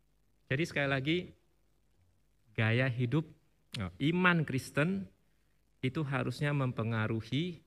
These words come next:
dan menjadi dasar dari gaya hidup kita. Dan gaya hidup kita itu harusnya mencerminkan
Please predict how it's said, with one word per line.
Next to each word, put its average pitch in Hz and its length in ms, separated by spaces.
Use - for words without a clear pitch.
dan 107 240
menjadi 107 720
dasar 95 640
dari 110 240
gaya 104 240
hidup 101 160
kita. 87 320
Dan 92 240
gaya 214 400
hidup 151 400
kita 127 640
itu 135 160
harusnya 117 480
mencerminkan 147 1600